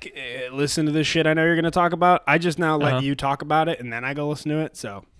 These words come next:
Speaker 2: Cool.
Speaker 1: uh, I'll listen to that
Speaker 2: All
Speaker 1: and
Speaker 2: right.
Speaker 1: Lil Durk after the fact. Um, I wanna talk about this Ed Sheeran album only because it has, it has a lot to talk about.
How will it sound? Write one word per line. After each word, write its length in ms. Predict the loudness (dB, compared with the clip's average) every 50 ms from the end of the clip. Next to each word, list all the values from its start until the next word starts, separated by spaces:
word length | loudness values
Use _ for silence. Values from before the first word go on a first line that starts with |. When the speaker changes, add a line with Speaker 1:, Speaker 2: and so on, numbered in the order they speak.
| -12 -4
Speaker 2:
Cool. 200 | -4 -4 -4 -4 _ _ _ _ _
Speaker 1:
uh, 120 | -18 -18 -12
I'll 100 | -12 -10
listen 260 | -10 -10 -12 -14 -12 -8
to 20 |
that 220 | -6 -4 -4 -2 -4
Speaker 2:
All 60 | -4
Speaker 1:
and 140 | -6 -8 -10
Speaker 2:
right. 40 | -12
Speaker 1:
Lil 60 | -12
Durk 260 | -12 -12 -14 -12 -12
after 240 | -12 -14 -14 -16 -18
the 60 | -18
fact. 320 | -14 -14 -14 -14 -16 _ -20 -20 -20 -20 -20 _ _ _ _
Um, 560 | -2 -2 -2 -2 -2 -2 -4 -6 -6 -8 -12 -16 _ _ _ _ _ _ _ _ _ _ _ _ _ _ _ _ _ _ _ _ _ _ _
I 20 | -2
wanna 140 | -2 -2 0
talk 200 | 2 2 2 4
about 140 | 2 2 2
this 140 | 2 0 0
Ed 180 | 0 -2 -2
Sheeran 460 | -4 -6 -2 0 2 4 4 4 2
album 420 | 0 -4 -6 -8 -8 -8 -8 -10 -12 _ _
only 200 | -2 0 0 2
because 460 | 0 0 0 0 -2 -2 -2 -4 -8 -10 -8
it 120 | -8 -4
has, 460 | -4 -4 -2 -4 -4 -6 -8 -12 -10 -10
it 120 | -8 -4
has 180 | -2 -2 -2 -2
a 60 | -2
lot 260 | -2 -2 -2 -2 -4
to 80 | -10 -8
talk 280 | -6 -4 -4 -4 -6 -8
about. 420 | -8 -6 -4 -4 -4 -4 -6 -14